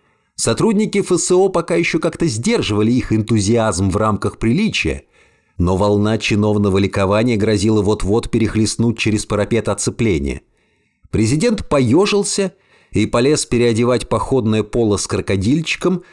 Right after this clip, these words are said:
на строгий чёрный костюм и чёрную водолазку, подобранные стилистами специально для этой поездки. В Хабаровске система ротации власти работала исправно.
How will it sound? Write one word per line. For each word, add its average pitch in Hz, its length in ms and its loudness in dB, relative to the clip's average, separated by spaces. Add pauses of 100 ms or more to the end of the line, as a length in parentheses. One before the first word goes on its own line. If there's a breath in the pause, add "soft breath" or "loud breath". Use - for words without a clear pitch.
(180 loud breath)
на 117 160 0
строгий 175 440 0
чёрный 165 380 0
костюм 156 520 -2 (100)
и 151 100 -2
чёрную 147 420 0
водолазку, 139 640 0
подобранные 101 540 2
стилистами 113 600 0
специально 107 640 0
для 98 220 2
этой 95 160 0
поездки. 85 720 -4 (600)
В - 120 -20
Хабаровске 95 840 -4 (280)
система - 540 0
ротации 185 540 0
власти 180 420 0
работала 175 480 0
исправно. 78 600 -4